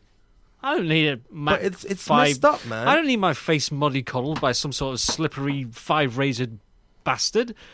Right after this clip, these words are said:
Speaker 1: I want something that's gonna just do the job. But
Speaker 2: <laughs> Do the job. But it's
Speaker 1: Yeah.
Speaker 2: like, it's,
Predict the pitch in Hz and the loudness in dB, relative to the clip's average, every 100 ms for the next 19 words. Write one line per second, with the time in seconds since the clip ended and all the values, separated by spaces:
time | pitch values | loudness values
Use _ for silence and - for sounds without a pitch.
0 | - - - 285 302 226 269 269 240 196 | -20 -8 2 4 6 4 4 4 2 4
1 | 240 226 175 - - - 277 - _ _ | 4 4 2 -4 -10 0 0 0 _ _
2 | _ 254 277 208 160 214 294 269 190 135 | _ 4 4 4 2 6 6 6 4 2
3 | 104 - - _ _ _ _ 170 165 - | -2 -16 -20 _ _ _ _ -2 -2 -2
4 | 170 170 170 - 156 294 294 190 180 247 | -2 -2 -4 -6 2 4 6 2 2 4
5 | 285 240 160 170 269 202 208 208 175 180 | 4 4 2 4 6 6 4 2 0 0